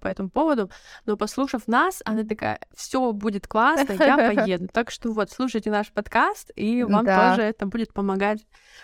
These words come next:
Speaker 1: а, по жизни.
Speaker 2: Ты не только работаешь, э, в, э, журнале, ты ещё и преподаёшь английский онлайн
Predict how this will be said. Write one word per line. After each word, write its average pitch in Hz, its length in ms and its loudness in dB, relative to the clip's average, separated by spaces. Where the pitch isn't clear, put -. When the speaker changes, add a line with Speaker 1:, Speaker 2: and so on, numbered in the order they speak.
Speaker 1:
а, 202 280 0
по 208 140 -4
жизни. 190 380 -4
Speaker 2:
Ты 214 80 0
не 214 80 2
только 233 240 -2
работаешь, 202 720 -2
э, 185 300 0
в, 185 640 -2
э, 190 200 -2
журнале, 185 580 0
ты 220 80 0
ещё 214 320 0
и 196 60 2
преподаёшь 190 560 -2
английский 180 540 -2
онлайн 240 500 2